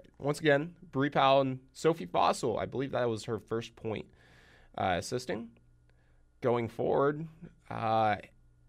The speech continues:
believe it was Haley Martin getting a shorthanded goal.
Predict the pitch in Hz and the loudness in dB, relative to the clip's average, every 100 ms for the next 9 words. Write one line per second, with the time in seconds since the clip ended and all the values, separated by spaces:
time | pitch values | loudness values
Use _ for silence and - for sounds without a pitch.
0 | _ _ _ - 127 139 135 - - 151 | _ _ _ -10 -6 0 0 -2 -2 2
1 | 147 113 117 135 95 90 - - - 104 | 4 4 6 4 4 -6 -14 -20 -10 -6
2 | 101 - 123 131 117 110 101 98 107 156 | -4 0 0 2 0 0 0 2 2 2